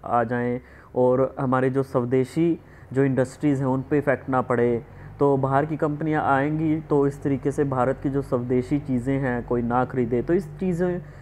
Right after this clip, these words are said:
पे जो इफेक्ट पड़ता है, इन दोनों को just इक्वेट किया है, कंपैरिजन किया है कि क्या दोनों,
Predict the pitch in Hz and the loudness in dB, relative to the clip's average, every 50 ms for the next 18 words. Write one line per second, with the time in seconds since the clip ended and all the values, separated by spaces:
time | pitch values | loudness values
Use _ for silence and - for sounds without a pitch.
0 | - - - - - 135 131 135 135 131 127 - - - 156 156 151 147 139 147 | -18 -18 -14 -6 -2 0 2 4 4 2 2 0 -2 0 2 2 2 2 2 2
1 | 147 147 131 - 147 135 - - - - 143 127 - - 139 131 135 143 117 147 | 2 0 0 0 -2 -6 -6 -6 -6 -4 -2 -2 -2 -2 -2 -2 -2 -2 -2 -2
2 | 143 135 127 131 127 131 139 135 - 143 131 139 139 - - - - 143 - - | -2 -2 -2 -2 -2 -2 -2 -2 -4 -2 -2 -2 -4 -6 -8 -8 -8 -8 -4 -2
3 | 127 127 127 131 - - 147 135 131 131 127 - 127 117 117 - 117 117 120 117 | 0 0 0 0 -2 -2 -2 -2 -2 -2 -4 -4 -6 -6 -4 -2 -2 -2 -2 -2
4 | 123 123 113 - 123 117 117 113 - 139 127 - 135 131 135 147 139 127 120 123 | -4 -6 -6 -4 -4 -2 -2 -2 -4 -6 -4 -2 0 2 2 0 0 -2 -2 -2
5 | 120 117 123 135 143 151 151 | 0 0 0 2 2 0 0